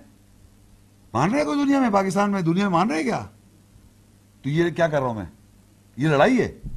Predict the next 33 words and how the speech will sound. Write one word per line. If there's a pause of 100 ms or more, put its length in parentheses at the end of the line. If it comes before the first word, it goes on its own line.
(1080)
और
वो
हिम्मत
कर
रहा
है,
निकाल,
मुझसे
निकालने
से
गोली
मारनी
पड़े
या
कुछ
भी
कर
निकाल,
मैं
तो
निकालने
नहीं
दूंगा। (1040)
तो (120)
ये
जो (400)
अल्लाह
कहे
उनसे
मत
डरो,
मुझसे
डरो।